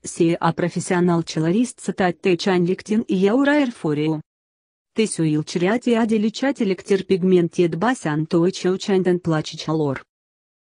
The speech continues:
Эвер персонс чалор не царе дифферент.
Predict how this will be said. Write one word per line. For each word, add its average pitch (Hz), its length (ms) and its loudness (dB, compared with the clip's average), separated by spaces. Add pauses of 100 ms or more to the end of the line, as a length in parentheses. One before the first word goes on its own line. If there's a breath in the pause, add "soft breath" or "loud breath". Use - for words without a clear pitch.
(120)
Эвер 170 360 4
персонс 160 460 -2
чалор 233 400 0
не 226 160 2
царе 214 300 0
дифферент. 151 680 -4